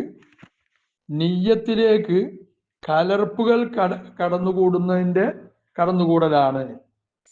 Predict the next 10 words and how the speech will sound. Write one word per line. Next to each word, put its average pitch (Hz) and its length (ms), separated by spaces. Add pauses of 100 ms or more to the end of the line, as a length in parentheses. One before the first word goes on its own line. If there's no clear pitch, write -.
സൗബു 170 420 (120)
തതറുക്കിൻ 170 680
ഇല 156 180
നിയ്യ-, 147 280
നിയ്യത്തിലേക്ക്, 175 760 (800)
ആ, 151 160
ക-, 151 480
എന്ത് 156 260
ചെയ്യലാണ്? 160 440 (440)
കടന്നുകൂടലാണ്, 170 1040